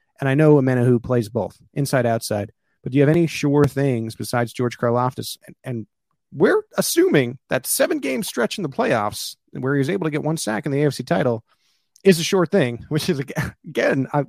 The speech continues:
we're assuming that, which we, you never know. But let's assume that he's a sure thing at,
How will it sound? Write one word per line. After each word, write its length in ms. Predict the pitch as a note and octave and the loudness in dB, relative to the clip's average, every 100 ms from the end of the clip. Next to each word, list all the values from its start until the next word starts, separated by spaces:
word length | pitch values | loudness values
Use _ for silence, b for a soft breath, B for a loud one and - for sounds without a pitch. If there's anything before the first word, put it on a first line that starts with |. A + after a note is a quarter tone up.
| _ _ - | _ _ -2
we're 260 | D#3+ D#3+ E3 | 4 6 6
assuming 400 | D#3+ - B3 A#2+ | 2 0 0 0
that, 220 | G#2 C#3 | -2 -6
which 240 | - B2+ - | -4 -6 -4
we, 120 | C3+ | -4
you 60 | D#3 | 2
never 200 | D3 C#3+ | 2 4
know. 180 | A2 B2 b b b b | 2 0 b b b b
But 220 | D#3 C#3+ - _ _ - | 2 2 0 _ _ -4
let's 180 | D#3+ - | -4 -2
assume 240 | - G#3 | -4 0
that 100 | D3 | 0
he's 160 | D3+ C3 | 0 -4
a 40 | |
sure 220 | - D#3 | -6 -6
thing 260 | - D#3+ D3 | -2 -2 0
at, 120 | B2+ | -2